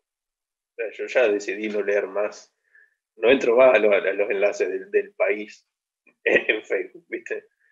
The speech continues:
Este, no, y, y eso no significa que no lea medios o que no mire videos de medios que son opositores a lo que yo pienso.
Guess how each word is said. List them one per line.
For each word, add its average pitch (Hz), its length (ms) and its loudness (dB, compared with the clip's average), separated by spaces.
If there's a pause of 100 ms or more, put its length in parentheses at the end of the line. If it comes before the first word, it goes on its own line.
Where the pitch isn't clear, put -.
(420)
Este, 95 600 -14 (880)
no, 127 240 0
y, 107 240 -12
y 117 180 -2
eso 120 200 4
no 131 100 6
significa 120 500 0
que 117 120 4
no 117 180 4
lea 120 560 6 (320)
medios 117 880 2
o 95 140 -2
que 95 100 -4
no 104 180 4
mire 117 420 2
videos 113 380 4
de 110 100 0
medios 107 380 0
que - 140 -12
son 101 440 -4 (480)
opositores 113 760 0
a 117 60 0
lo 101 120 -2
que 98 100 -8
yo 107 140 -2
pienso. 117 560 0